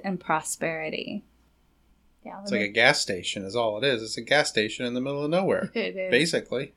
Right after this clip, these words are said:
Speaker 1: Yes, it is. Uh, the plans for the mine were drawn up in an effort to take advantage of the area's natural resources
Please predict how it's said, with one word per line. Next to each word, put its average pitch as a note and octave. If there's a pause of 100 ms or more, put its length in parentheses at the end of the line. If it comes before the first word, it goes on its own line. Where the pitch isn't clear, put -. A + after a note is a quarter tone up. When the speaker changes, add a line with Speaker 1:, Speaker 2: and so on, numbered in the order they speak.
Speaker 1:
Yes, F3+
it E3+
is. - (1080)
Uh, G3+
the G3+
plans C4
for F4
the E4+
mine F#3+
were F#3
drawn G3+
up G3
in F3+
an F3
effort A3
to G#3
take G3+
advantage F3+
of F3+
the F3+
area's F3+
natural F#3
resources E3+